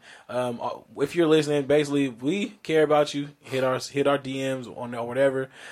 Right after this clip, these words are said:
Um, talk to a friend, talk to a counselor, a therapist, um, but talk to somebody. Don't keep it to yourself. And you can always call if you're feeling just,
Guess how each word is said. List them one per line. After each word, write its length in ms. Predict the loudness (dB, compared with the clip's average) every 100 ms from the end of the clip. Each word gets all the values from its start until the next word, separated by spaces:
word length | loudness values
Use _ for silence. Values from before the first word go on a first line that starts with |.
| -16
Um, 720 | -4 0 0 0 -2 -6 -12 -18 -20 _ _ _
talk 220 | 0 0 2
to 120 | 0
a 60 |
friend, 520 | 0 -2 -2 -2 -4 -8 _ -8
talk 180 | -8 -6
to 460 | -6 -6 -6 -8
a 40 | -8
counselor, 540 | -8 -6 -6 -4 -4
a 40 |
therapist, 720 | -4 -2 -2 -4 -10 -10 -14 -18 -20 -14
um, 140 | -8 -6
but 100 | 2
talk 180 | 2 2
to 60 |
somebody. 340 | 0 0 0 0
Don't 160 | -4
keep 120 | -6 -10
it 40 |
to 100 | -12
yourself. 400 | -10 -2 0 0 -4 -20 -12
And 580 | -4 2 4 2 0 -6
you 60 |
can 180 | -8 -8
always 580 | -2 2 4 4 2 0
call 600 | -8 4 6 8 4 -6
if 160 | -12 -14
you're 80 | -10
feeling 320 | -6 -6 -6
just, 320 | -8 -8 -10